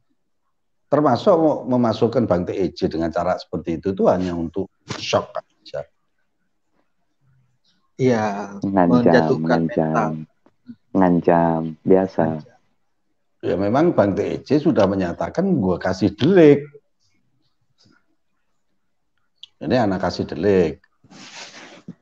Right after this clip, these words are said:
Speaker 1: Berarti kan memang sudah tahu Bang T E J kalau di, di, sudah ada deliknya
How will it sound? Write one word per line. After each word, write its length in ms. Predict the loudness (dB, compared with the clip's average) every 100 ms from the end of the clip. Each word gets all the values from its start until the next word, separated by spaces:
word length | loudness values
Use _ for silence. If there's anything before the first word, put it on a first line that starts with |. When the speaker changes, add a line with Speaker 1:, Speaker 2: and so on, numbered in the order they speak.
| _ _ _ _ _ _ -8
Speaker 1:
Berarti 220 | -6 0
kan 100 | 0
memang 240 | 2 2 2
sudah 240 | 0 -2
tahu 240 | 0 0 0
Bang 160 | -2
T 160 | -6 -10
E 40 | -10
J 80 |
kalau 240 | -6 -6 -6
di, 80 | -8
di, 240 | -10 -16 -18 _
sudah 240 | -8 -4 -4
ada 160 | -6
deliknya 480 | -8 -4 -6 -6 -8